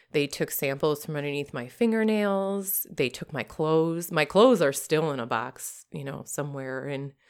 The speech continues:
the police department in Clearwater, Florida for this case 'cause it's still unsolved.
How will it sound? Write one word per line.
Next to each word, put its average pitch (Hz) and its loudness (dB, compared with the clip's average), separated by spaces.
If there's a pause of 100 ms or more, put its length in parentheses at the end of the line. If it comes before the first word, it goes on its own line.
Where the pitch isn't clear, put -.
(520)
the 170 -6
police 160 -10
department 156 -8
in 151 -10
Clearwater, 151 -4
Florida 147 -4
for 139 -6
this 143 -8
case 156 -6
'cause 156 -8
it's - -10
still 196 2
unsolved. 143 -2